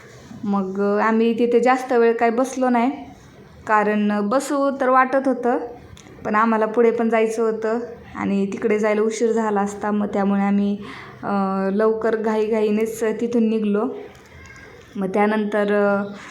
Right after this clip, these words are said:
म्हणलं की देवाची छोटीशी मूर्ती वगैरे घ्यावी, त्यामुळे आम्ही एका दुकानात गेलो होतो. मग, अ, तिथे मूर्ती वगैरे घेतली.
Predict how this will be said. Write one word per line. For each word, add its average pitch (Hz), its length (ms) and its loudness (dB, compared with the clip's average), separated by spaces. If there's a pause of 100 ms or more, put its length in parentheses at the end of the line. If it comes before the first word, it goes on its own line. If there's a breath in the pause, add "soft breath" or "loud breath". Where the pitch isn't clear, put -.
(180 loud breath)
म्हणलं 214 280 0
की 220 380 0
देवाची 214 400 0 (100)
छोटीशी 226 560 0
मूर्ती 226 400 0
वगैरे 214 360 0
घ्यावी, 226 420 -2 (440 loud breath)
त्यामुळे 208 320 0
आम्ही 208 280 0
एका 208 180 -4
दुकानात 208 340 -2 (100)
गेलो 214 220 0
होतो. 208 520 -4 (840 loud breath)
मग, 190 400 -2
अ, 190 180 0 (100)
तिथे 208 180 0
मूर्ती 214 440 0
वगैरे 208 380 2
घेतली. 220 560 0